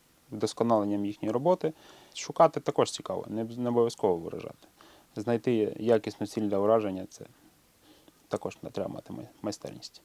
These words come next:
Багато всього було. І ще до війни, літаючи на вертольоті, я на гучномовець включав їм гімн України, літав по кордону, бісив їх.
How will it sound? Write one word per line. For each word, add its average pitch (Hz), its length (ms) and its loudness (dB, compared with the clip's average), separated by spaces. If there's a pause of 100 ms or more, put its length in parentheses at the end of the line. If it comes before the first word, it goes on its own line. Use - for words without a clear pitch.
(100)
Багато 147 500 4
всього 147 300 6
було. 120 340 4 (560)
І 113 180 -4
ще 131 220 0
до 120 580 6
війни, 123 540 2 (800)
літаючи 113 600 2
на 113 60 0
вертольоті, 107 520 0
я 107 180 -2 (160)
на 117 120 0
гучномовець 120 580 2
включав 110 480 4
їм 104 320 0
гімн 110 280 0
України, 107 460 0
літав 95 280 -2
по - 120 -10
кордону, 98 460 -2 (400)
бісив 98 380 -4
їх. 95 160 -6